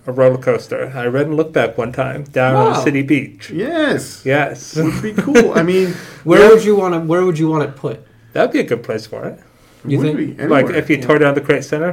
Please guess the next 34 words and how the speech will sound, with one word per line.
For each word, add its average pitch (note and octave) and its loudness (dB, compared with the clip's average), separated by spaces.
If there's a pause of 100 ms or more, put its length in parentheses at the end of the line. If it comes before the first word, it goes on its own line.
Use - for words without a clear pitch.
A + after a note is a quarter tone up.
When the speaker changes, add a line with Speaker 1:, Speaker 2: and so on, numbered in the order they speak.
Speaker 1:
put C#3 -4
up C3+ -6
a C#3 -2
roller C#3+ 4
Speaker 3:
<laughs> A3 6
Speaker 1:
coaster. A#3 8
<laughs> G#3+ 4
Speaker 3:
Yeah, D4+ 2
why E3+ 4
not? G#3 0 (580)
Well, F#3 10
Speaker 2:
There's - -
Speaker 3:
there's - 4
Speaker 2:
enough, E3+ 4
there's D3 4
Speaker 3:
the, D3+ 2
Speaker 2:
enough D#3 -2
space - -6
there. A2+ -6
Speaker 3:
there's E3 2
Speaker 1:
Mm-hmm. G#3+ 0
Speaker 3:
La C#3+ 4
Ronde. C3+ 0 (320)
Speaker 2:
Yep. C3 -4
Speaker 3:
Um, B2 -4
they C#3 2
had F3 0
a C#3+ -2
big, A#2+ -6
they C#3 2
have F3 -2
a C3 -4
big A2 -10
one. F#2+ -16